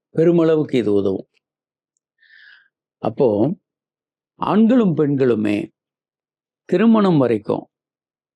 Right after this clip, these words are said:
உடலுறவை தள்ளி வைப்பது ரொம்ப ந-, ரொம்ப நல்லது. அ, பலருடன் உ-, உறவு வைத்துக் கொள்வது என்பதும் இந்த பிரச்சனைகளை அதிகமாக்கும். பால்வினை நோய்கள்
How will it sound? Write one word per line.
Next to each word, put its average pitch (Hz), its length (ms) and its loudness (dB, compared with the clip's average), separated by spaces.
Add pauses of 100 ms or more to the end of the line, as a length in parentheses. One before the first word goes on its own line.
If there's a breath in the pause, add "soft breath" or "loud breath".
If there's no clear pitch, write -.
(500)
உடலுறவை 151 720 0
தள்ளி 160 280 0
வைப்பது 143 580 0 (320)
ரொம்ப 135 300 -2
ந-, 123 240 0
ரொம்ப 110 720 -2 (200)
நல்லது. 135 840 -2 (1900 soft breath)
அ, 160 260 -4 (260)
பலருடன் 220 560 2
உ-, 180 420 2
உறவு 185 260 2
வைத்துக் 165 340 -2
கொள்வது 135 500 0
என்பதும் 123 580 -2 (960)
இந்த 151 680 0
பிரச்சனைகளை 170 580 -2
அதிகமாக்கும். 139 760 -2 (260)
பால்வினை 139 420 0
நோய்கள் 123 520 -2